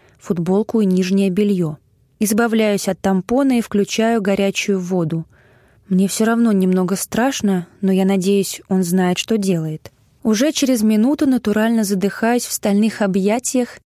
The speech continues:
а мою шею обжигают пламенные поцелуи. "Стивен!" Впиваясь ногтями в его мокрую кожу и подушечками пальцев чувствую, как напрягаются мышцы.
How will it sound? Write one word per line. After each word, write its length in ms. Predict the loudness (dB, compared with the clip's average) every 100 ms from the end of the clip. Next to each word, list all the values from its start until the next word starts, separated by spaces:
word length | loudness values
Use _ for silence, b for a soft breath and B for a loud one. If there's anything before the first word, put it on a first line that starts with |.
| _ -2
а 80 | 0
мою 240 | 2 2
шею 400 | 0 0 2 2
обжигают 720 | 0 -2 0 2 0 -2 -6
пламенные 640 | -4 0 2 2 2 0 0
поцелуи. 760 | -4 -2 -2 0 -2 -4 -6 -12 _ _
"Стивен!" 880 | -8 -8 -6 -2 2 2 2 0 -2 -10 _ _ _ _ -12
Впиваясь 540 | -2 0 2 0 0
ногтями 520 | -2 -2 -2 0 2
в 40 | 0
его 240 | 0 2
мокрую 400 | 0 0 -2 -4
кожу 400 | -2 -2 0 0
и 60 | 0
подушечками 760 | -2 -2 -4 -6 -4 0 0
пальцев 560 | 0 -2 0 -2 -6 -6
чувствую, 520 | -4 -4 -4 -2 -2
как 180 | -2 -2
напрягаются 720 | -2 -2 -2 0 0 -2 -2
мышцы. 540 | 0 0 -4 -10 -10